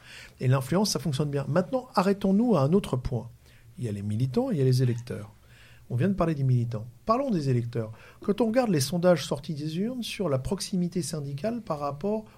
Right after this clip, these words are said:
au vote politique, c'est publié après chaque élection régionale, européenne, présidentielle, législative, et cetera.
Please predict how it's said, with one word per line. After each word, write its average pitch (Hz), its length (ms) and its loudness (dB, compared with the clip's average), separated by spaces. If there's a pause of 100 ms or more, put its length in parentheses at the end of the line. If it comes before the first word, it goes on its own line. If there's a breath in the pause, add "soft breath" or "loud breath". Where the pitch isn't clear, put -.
au 143 140 4
vote 156 240 2
politique, - 580 -4 (500 soft breath)
c'est - 160 -10
publié 120 380 -2
après 131 220 -4
chaque 131 200 -6
élection 113 400 -4
régionale, 113 760 0
européenne, 107 760 -4
présidentielle, 110 680 -4
législative, 117 600 -4
et 123 40 -6
cetera. 117 400 -10